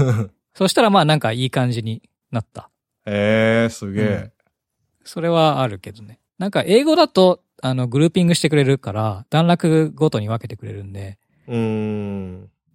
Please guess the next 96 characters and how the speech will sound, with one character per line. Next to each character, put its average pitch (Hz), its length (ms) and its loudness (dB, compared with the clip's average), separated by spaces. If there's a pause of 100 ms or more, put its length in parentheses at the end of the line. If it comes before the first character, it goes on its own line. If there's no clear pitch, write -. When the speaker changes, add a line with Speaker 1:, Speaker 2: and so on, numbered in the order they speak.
Speaker 2:
そ - 160 -12
れ 131 80 -4
は 120 60 0
い 117 40 0
い - 40 -2
で - 40 -4
す - 80 -12
け 107 100 -12
ど。 104 140 -16
ま 156 80 -4
あ 160 40 -2
日 165 80 2
本 208 160 4
語 220 80 6
は 220 100 4
多 240 100 4
分、 147 140 2
ま 170 80 2
あ 156 40 4
そ 196 100 2
の 220 80 6
う 247 40 4
ち 233 120 -4
で 226 120 2
き 233 100 -2
る 214 40 8
よ 170 40 4
う - 40 4
に - 20 2
な 127 80 4
る 120 40 2
の 117 60 -2
か 107 80 -6
も 98 80 -12
し - 80 -16
れ - 40 -16
な 101 60 -12
い - 20 -12
で - 20 -12
す - 100 -12
ね。 170 140 -8 (400)
Speaker 1:
そ - 220 -4
う 135 40 0
そ 127 180 0
う。 - 20 6
あ 123 40 6
の、 120 140 -2 (500)
Google 277 520 -4
日 254 80 0
本 269 140 0
語 262 80 -4
入 262 140 0
力 202 260 2
の 196 100 0
欠 180 220 0
点 185 400 0
は、 160 480 0 (220)
句 - 100 -16
読 208 360 2
点、 117 480 0 (380)
改 127 300 2
行 117 280 0
が 110 220 2
入 107 100 -2
れ 104 120 -2
ら 98 140 -2
れ 95 100 -8
な 85 100 -14
い 76 40 -18
ん - 20 -20
で 67 80 -20
す - 160 -20
よ。 - 80 -20 (360)
Speaker 2:
あ、 - 180 -4
そ 180 100 -2
れ 165 80 2
未 151 200 0
だ 170 100 2
に 160 60 -2
直 156 100 2
っ - 40 -4
て - 100 -12
な 113 60 -8
い 107 40 -10
ん 101 40 -14
だ。 98 140 -18 (140)
Speaker 1:
未 143 220 2
だ 160 120 6
に 139 60 4
直 131 160 2
っ - 20 -4
て 95 140 -12
な 82 140 -16
い。 - 40 -20 (760)
あ 113 100 -8
の、 101 360 -6